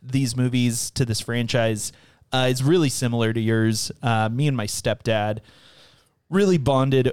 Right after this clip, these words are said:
over, um, it was Indiana Jones and Rocky.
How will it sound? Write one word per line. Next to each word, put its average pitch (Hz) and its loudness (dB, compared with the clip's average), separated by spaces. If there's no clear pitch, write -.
over, 117 2
um, 107 0
it 135 2
was 113 -2
Indiana 165 2
Jones 120 0
and 110 0
Rocky. 98 -4